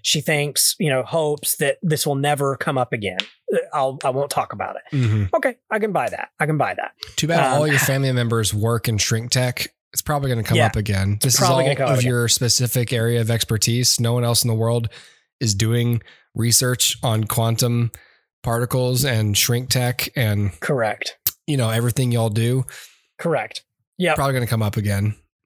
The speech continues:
Speaker 1: It might. Um, but, but I guarantee you, it, i-, i-, if a human being went down there again with your entire family,
Speaker 2: Yeah.
Speaker 1: the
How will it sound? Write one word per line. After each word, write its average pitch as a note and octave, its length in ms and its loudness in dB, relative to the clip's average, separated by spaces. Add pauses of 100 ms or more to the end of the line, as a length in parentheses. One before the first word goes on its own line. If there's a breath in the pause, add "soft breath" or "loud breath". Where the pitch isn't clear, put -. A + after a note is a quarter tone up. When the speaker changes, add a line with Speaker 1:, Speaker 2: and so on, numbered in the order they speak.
(140)
Speaker 1:
It F#3+ 160 0
might. A#2+ 300 -4 (400 loud breath)
Um, D#3 440 0
but, E3+ 280 0
but F3 240 -2 (880)
I F3+ 240 0
guarantee G3 720 0
you, B2 400 0 (440 loud breath)
it, F3 220 0 (160)
i-, A#3+ 40 0 (220)
i-, F3 220 0
if E3 180 -2
a D#3 60 0
human B3+ 560 -2
being A#2 600 -2 (340 loud breath)
went E3 360 -2
down E3+ 320 0
there D#3 220 2
again C#3 600 0
with D3 160 -2
your C#3 160 0
entire C#3 400 0
family, D#3 680 -2 (100)
Speaker 2:
Yeah. G#2 300 0
Speaker 1:
the C3+ 140 0